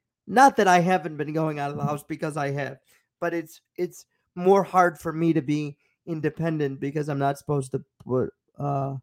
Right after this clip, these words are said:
podcast and shots. Yeah, just please make sure I don't fall on, on,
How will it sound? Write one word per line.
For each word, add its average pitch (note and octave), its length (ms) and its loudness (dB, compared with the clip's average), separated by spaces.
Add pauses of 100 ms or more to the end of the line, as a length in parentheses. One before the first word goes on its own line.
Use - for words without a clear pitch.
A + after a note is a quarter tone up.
(1700)
podcast G3+ 580 4
and C#3+ 160 -6
shots. E3 580 2 (360)
Yeah, D#3 160 -2
just D#3+ 380 -8
please F#3 280 -2
make E3 180 -2
sure E3 200 0
I D#3+ 80 4
don't D3 220 -2
fall D3+ 260 -2
on, C3+ 280 -2 (200)
on, C#3 280 -4